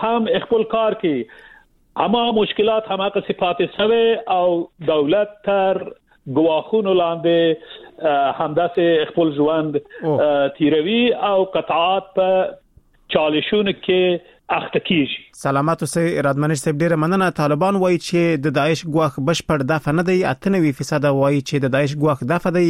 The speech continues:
Speaker 2: دوه فیصده پاتې ده چې ممکن همدغه، اه، ځالې یا د دوی موجودیت همدغه دوه فیصده ګواښ وي. ډیره مننه. کور مو ودان، د بحث بل میلمه ته راځو. اه، ښاغلی جنرال یوسف امین زازای هم را سره وصل دی. اه، زازای صاحب،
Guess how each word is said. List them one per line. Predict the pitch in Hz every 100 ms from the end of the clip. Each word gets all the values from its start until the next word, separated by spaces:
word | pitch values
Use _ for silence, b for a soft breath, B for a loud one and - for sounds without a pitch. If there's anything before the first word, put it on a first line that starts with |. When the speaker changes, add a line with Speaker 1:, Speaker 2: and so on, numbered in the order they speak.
| 170
Speaker 2:
دوه | 131 160 160
فیصده | 156 160 139
پاتې | - - 180
ده | 160
چې | 151
ممکن | 156 139 135
همدغه، | 139 147 151 147
اه، | - - - - - 147 139 135
ځالې | 127 151 165 160 156 151
یا | 139
د | 131
دوی | 151
موجودیت | 147 143 139 165 -
همدغه | 143 143 139
دوه | 131 160
فیصده | 160 - 156 147 143 139
ګواښ | 127 170 180 -
وي. | 151
ډیره | 143 175 156
مننه. | 160 175
کور | 156 165 160 156
مو |
ودان، | 139 151 165
د | 151 143
بحث | 151 151
بل | 147 165 151
میلمه | 151 151 165
ته | 160 151
راځو. | 147 175 170 B B B -
اه، | 156
ښاغلی | 131 151 151 160
جنرال | 151 147 156 151
یوسف | 147 - 156
امین | 143 147 156
زازای | 143 139 156
هم | 135 160 170
را | 151
سره | 160 147
وصل | 160 151 156
دی. | 151 160 156 - 143
اه، | 139 - 180 135 131 -
زازای | 135 143 185
صاحب، | 175 196